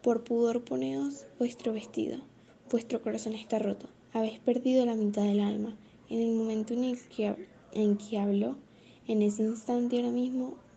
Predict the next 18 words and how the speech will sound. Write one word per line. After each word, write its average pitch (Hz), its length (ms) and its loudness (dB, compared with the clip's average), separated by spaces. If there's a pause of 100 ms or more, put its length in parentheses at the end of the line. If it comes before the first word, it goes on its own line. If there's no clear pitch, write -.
(140)
un 220 320 -2
viejo 233 320 0
morueco 220 640 0
negro 226 480 -4
está - 340 -6
topeando 233 680 -4
a 214 60 -2
vuestra 214 400 -6
oveja 214 300 0
blanca. 214 480 -2 (600)
Levantaos, 311 840 4
levantaos. 302 760 0 (540)
Despertad 277 840 -2
al 294 180 0
son 285 220 -4
de 294 80 0
la 285 140 -2
campana 247 680 -4